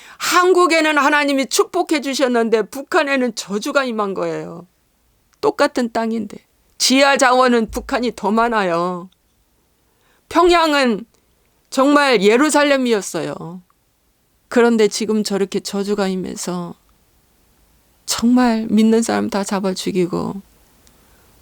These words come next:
못 먹고 군인도 삼십 일치 양식이 배급이 안 되고 십 일치만 배급된대요, 지금 현재가. 군인도 굶어 죽게 생겼어요.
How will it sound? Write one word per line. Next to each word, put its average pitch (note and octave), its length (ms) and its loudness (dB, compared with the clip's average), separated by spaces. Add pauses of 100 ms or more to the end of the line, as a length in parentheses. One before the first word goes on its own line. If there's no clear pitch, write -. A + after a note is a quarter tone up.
못 A#3+ 160 6
먹고 C#4+ 580 4
군인도 C4 500 4
삼십 D#4 420 4
일치 C#4+ 280 4
양식이 A#3 420 2
배급이 G#3+ 400 4
안 F#3 240 2
되고 F#3 300 2
십 - 220 0
일치만 C#4 480 2
배급된대요, G3 800 2
지금 F3+ 340 -4
현재가. G#3 680 -8 (1160)
군인도 D4+ 500 4
굶어 A#3 340 2
죽게 G#3 280 -6
생겼어요. G#3 520 -8